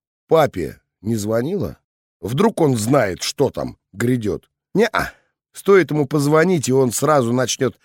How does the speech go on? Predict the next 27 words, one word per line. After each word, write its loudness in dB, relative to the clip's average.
лезть 2
в -2
мои 4
отношения 0
с -10
начальником. -4
Учитывая 2
то, 2
насколько 2
сейчас -2
закручен -2
Попов, -2
не 6
уверена, 4
что -6
хочу -2
такого 0
вмешательства. -6
Словно -2
почувствовав, -4
что -6
говорят -2
о -2
нём, 2
Ире 2
звонит 0
отец. -10